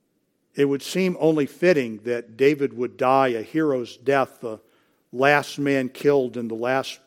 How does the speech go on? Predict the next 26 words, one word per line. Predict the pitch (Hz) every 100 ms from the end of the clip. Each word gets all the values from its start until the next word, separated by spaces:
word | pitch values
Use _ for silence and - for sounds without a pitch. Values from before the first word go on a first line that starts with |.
| -
battle | 135 135 117
to | -
be | 110 110
fought. | - 131 110 98 _ _ _ _ _ _ _ _ _ _ _ _ _ _ _ _
But | - 135
instead, | 131 - 180 190
he | 147
dies | 117 127 139 143 117
a |
shriveled | 113 - 160 151 151
up | 139 135
seventy-year-old | - - 147 143 131 131 127 123
man | 120 131 139
who | 113
cannot | 107 147 139 127
get | 127 110
warm | 123 143 135 123
even | 131 139 139
when | 123
his | 117 101
blanket | - 120 135 - 113
is | 104
a |
pretty | 107 - 139
young | 127 127 123
girl. | 123 127 95